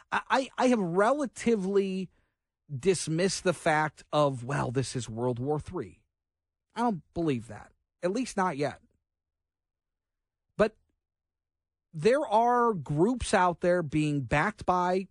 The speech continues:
powerful countries like Iran that are, that are daring the United States to get involved in a much bigger way. And I think that would be really, that would be a problem.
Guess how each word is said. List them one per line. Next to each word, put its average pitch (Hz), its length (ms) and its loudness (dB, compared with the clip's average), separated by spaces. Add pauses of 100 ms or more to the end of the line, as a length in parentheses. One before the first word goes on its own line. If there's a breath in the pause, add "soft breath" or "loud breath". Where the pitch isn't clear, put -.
(120)
powerful 196 480 2
countries 190 520 -2
like 180 200 -2
Iran 139 520 -2 (360 soft breath)
that 160 220 2
are, 151 320 4 (640)
that 208 140 2
are 196 80 2
daring 151 600 2
the 131 80 -2
United 127 420 0
States 117 340 -6
to 120 80 -8
get 110 160 -12
involved 104 440 -14 (320)
in 170 120 2
a - 20 4
much 165 340 0
bigger 117 220 -4
way. - 320 -16 (920)
And 170 100 2
I 185 80 4
think 185 280 -2
that 170 180 4
would 160 180 -2
be 151 140 -2
really, 175 480 2 (1300)
that 185 100 4
would 208 140 4
be 180 140 2
a 151 40 0
problem. 95 440 -8